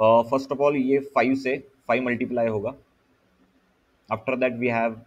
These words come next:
अ, अ, then थ्री we have, तो थ्री प्लस करेंगे, then we have one over here, राइट, वन ही है ना, हाँ, one over here, तो we have one, then we have ये ज़ीरो पूरा ज़ीरो हो जाएगा,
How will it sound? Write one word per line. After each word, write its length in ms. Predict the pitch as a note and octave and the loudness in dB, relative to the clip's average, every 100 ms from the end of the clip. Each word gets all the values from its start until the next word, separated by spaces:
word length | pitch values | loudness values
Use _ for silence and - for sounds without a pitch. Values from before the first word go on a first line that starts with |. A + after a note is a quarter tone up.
| _ | _
अ, 420 | A2 A2 G#2+ A2 A2 - _ _ _ _ _ _ _ _ _ _ _ - | -4 0 0 -2 -4 -10 _ _ _ _ _ _ _ _ _ _ _ -4
अ, 180 | G#2 G#2+ | 0 0
then 220 | A2+ B2 A#2 - | 0 -4 -10 -6
थ्री 320 | C3+ C3 C#3+ - | 0 2 0 -4
we 80 | |
have, 280 | A2 G#2+ G#2+ - _ _ _ _ _ _ _ _ _ _ | -6 -4 -6 -10 _ _ _ _ _ _ _ _ _ _
तो 100 | - | -12
थ्री 220 | G#2+ A2+ A#2 | -10 -6 -6
प्लस 280 | A#2 A#2 | -2 -4
करेंगे, 320 | A#2+ G#2 G2+ A#2+ _ _ _ _ - | -2 -2 -2 -6 _ _ _ _ -8
then 160 | A#2 | -4
we 200 | A#2+ A#2 | 0 0
have 360 | A#2+ A#2 A2+ A2 | 0 -2 -10 -2
one 240 | A2+ A#2 | 0 0
over 180 | A2 A2 | 0 0
here, 220 | G2+ G2+ A#2 - _ - | 0 -4 -6 -12 _ 0
राइट, 200 | B2 - | 0 0
वन 180 | G#2 B2 | -2 0
ही 120 | C#3 | 0
है 60 | G#2+ | -2
ना, 140 | D#3+ - _ _ A#2 | -4 -10 _ _ -4
हाँ, 220 | G2+ G2 _ _ _ | -4 -6 _ _ _
one 100 | A#2 | -2
over 240 | C3 A#2 A2 | 0 0 -2
here, 160 | A2 | -4
तो 380 | C#3 - B2 A#2+ A#2 | -8 -4 -2 -2 -2
we 80 | |
have 200 | A2+ A2 A2 - G#2 | 0 0 -2 -12 -10
one, 200 | G#2 A2 C3+ C3 _ _ _ _ _ _ _ _ _ _ _ _ _ _ _ - | -4 -4 -6 -14 _ _ _ _ _ _ _ _ _ _ _ _ _ _ _ -6
then 200 | A2+ A#2 | -4 -2
we 40 | |
have 380 | A#2 A#2 A#2 A#2 A#2 _ _ | -2 0 0 -2 -8 _ _
ये 180 | A2 B2 | -2 0
ज़ीरो 320 | A#2 A2+ A#2+ | 2 0 0
पूरा 280 | A#2+ B2 A#2 | 0 -2 -2
ज़ीरो 280 | A#2 G#2+ A2 | -2 -2 -2
हो 100 | A2+ | -2
जाएगा, 340 | G#2+ G2 G#2 | -2 -4 -6